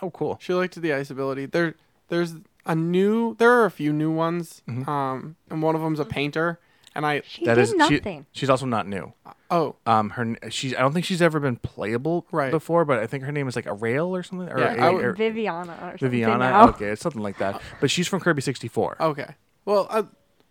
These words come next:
Speaker 2: I know there's been painter things in the game before, but
Speaker 1: Mm-hmm.
Speaker 2: never playable.
Speaker 1: Correct.
Speaker 2: a-, as far as I remember,
Speaker 1: Mm-hmm.
Speaker 2: and as far as I read on the internet. Um, and I believe everything I read on the internet.
Speaker 1: It's true.
Speaker 2: Um,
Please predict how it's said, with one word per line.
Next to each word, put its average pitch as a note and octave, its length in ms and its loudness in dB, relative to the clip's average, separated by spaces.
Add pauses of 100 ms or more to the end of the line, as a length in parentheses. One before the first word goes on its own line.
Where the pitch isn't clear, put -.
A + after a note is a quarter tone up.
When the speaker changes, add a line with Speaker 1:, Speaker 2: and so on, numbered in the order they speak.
(280)
Speaker 2:
I F3+ 80 0
know A#3 220 4
there's A#3+ 220 -2
been F3 340 0
painter F3 420 -4
things D#3+ 360 -4
in D#3 260 -4
the D3+ 60 -2
game C#3+ 260 -2
before, F3 320 0
but D3+ 140 -2
Speaker 1:
Mm-hmm. D3+ 80 -4
Speaker 2:
never D#3 260 2
playable. - 600 -6 (140)
Speaker 1:
Correct. D#3 280 0
Speaker 2:
a-, - 40 0
as D#3 400 0
far D#3 220 2
as C#3+ 60 -2
I C#3 80 2
remember, C3 420 -4
Speaker 1:
Mm-hmm. A#2+ 180 -8
Speaker 2:
and D3+ 180 -6
as C#3+ 140 -6
far C#3+ 180 -2
as C3+ 100 -4
I C#3 80 -2
read C3 220 -6
on C3+ 140 -6
the - 60 -12
internet. - 340 -12 (640)
Um, D3 360 -4
and D3 100 -6
I D3 60 -4
believe D3+ 260 -4
everything C#3+ 400 -6
I C#3 60 -8
read C3+ 220 -8
on C3+ 120 -8
the - 80 -10
internet. - 320 -14 (220)
Speaker 1:
It's - 100 -18
true. G3 180 0 (520)
Speaker 2:
Um, C#3+ 520 0